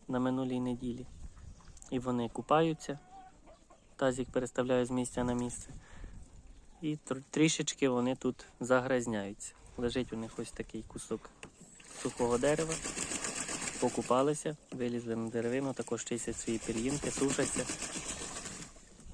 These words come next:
А бризги аж сюди летять. Красуньки. Так.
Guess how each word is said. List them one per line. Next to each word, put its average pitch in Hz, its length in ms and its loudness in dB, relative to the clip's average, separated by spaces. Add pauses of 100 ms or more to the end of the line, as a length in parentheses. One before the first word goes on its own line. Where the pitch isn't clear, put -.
(280)
А 120 80 -2
бризги 127 380 2
аж 123 180 0
сюди 117 280 2
летять. - 440 -2 (600)
Красуньки. 110 640 -2 (920)
Так. 107 380 -6